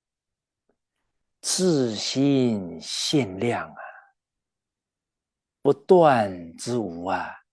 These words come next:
《楞伽经》老和尚举了这八个字啊，讲出了真相。一切法为心所限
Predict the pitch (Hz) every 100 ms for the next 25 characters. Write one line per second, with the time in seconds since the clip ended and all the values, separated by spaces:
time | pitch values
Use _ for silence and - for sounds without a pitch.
0 | _ _ _ _ _ _ _ _ _ -
1 | 143 107 107 104 113 117 113 - 92 104
2 | 120 107 - - 87 95 110 - 110 104
3 | 98 - 113 87 - 90 85 - 110 95
4 | _ _ _ _ - 107 110 117 - _
5 | _ _ _ _ _ _ _ _ _ _
6 | _ _ 131 - - 143 107 90 90 -
7 | _ _ _ _ _ _ _ _ _ _
8 | _ - 107 117 127 120 - 127 120 98
9 | 85 - - - - - 135